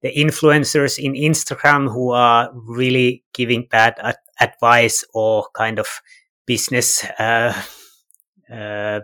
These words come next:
business motivated advice about eating, for example, they usually are making business, and the researchers don't get their voice heard.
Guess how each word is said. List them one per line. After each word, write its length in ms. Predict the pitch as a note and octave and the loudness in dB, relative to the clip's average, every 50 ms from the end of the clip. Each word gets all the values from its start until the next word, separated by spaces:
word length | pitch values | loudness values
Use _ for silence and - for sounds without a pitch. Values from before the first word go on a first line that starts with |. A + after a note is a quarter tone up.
| - _ | -10 _
business 520 | - B2 B2 B2 - - A#2+ A#2 - - - | -6 -6 -6 -6 -6 -6 -6 -6 -6 -6 -2
motivated 840 | B2 C3 C#3 - - D3 B2 B2+ A#2 A#2 A#2+ - - B2 A2 - | 0 0 0 2 0 0 2 2 2 2 0 -2 -6 -8 -6 -4
advice 640 | - A2+ A2+ - A2+ A#2 A#2 A#2+ A#2+ B2 A2+ - - | -4 -4 -4 -2 0 2 4 6 4 4 2 -2 -6
about 360 | A2+ G#2+ A2+ A2+ A2 G#2+ - - | -6 -4 -2 -2 -2 -4 -8 -10
eating, 440 | A#2+ A#2+ A#2+ B2 A#2+ - A#2+ A2+ | -8 -6 -6 -6 -6 -6 -10 -10
for 220 | G#2 - - A#2 A2 | -10 -10 -10 -8 -8
example, 540 | A2 - - - A2 A2 G#2+ G2+ - G#2+ G#2 | -8 -8 -6 -6 -4 -4 -4 -6 -8 -10 -8
they 180 | G2 G#2+ G#2+ | -6 -6 -6
usually 440 | G#2 G#2 A2+ A2+ G#2+ - A#2 A2 A2 | -6 -6 -6 -8 -8 -8 -8 -8 -6
are 140 | G#2 G#2 G2+ | -4 -6 -6
making 420 | G#2 G#2+ G#2 G#2 - G#2+ G#2+ G2+ | -6 -6 -8 -8 -10 -12 -14 -10
business, 480 | G2 A2+ A#2+ A#2+ - - A#2+ G#2 - - | -6 -6 -4 -4 -6 -6 -8 -8 -8 -6
and 200 | B2 A2+ A2 G#2+ | -8 -8 -6 -4
the 160 | A2+ G#2+ G#2 - - - - - - - _ _ _ _ _ | -4 -4 -4 -6 -10 -20 -20 -20 -20 -20 _ _ _ _ _
researchers 800 | - B2+ B2 - - - C#3+ C#3+ C#3+ C3+ C3+ - - C3+ B2+ - | -4 -2 -2 0 0 0 2 4 2 2 2 -2 -6 -6 -6 -8
don't 400 | - _ - C#3 C3 C3 B2+ B2+ | -8 _ -2 -2 0 -2 -4 -6
get 180 | - - A#2+ A#2 - _ | -6 -6 -6 -6 -8 _
their 260 | - A#2+ A#2 A#2 A2+ A2+ _ _ _ | -6 -4 -4 -4 -4 -8 _ _ _
voice 400 | - B2 A#2+ A#2+ A#2+ A#2 - - | 0 2 2 2 2 0 -2 -8
heard. 480 | - - B2 B2 B2 A2+ G2+ G#2 G2+ | -6 -6 -4 -2 -2 -2 -4 -6 -8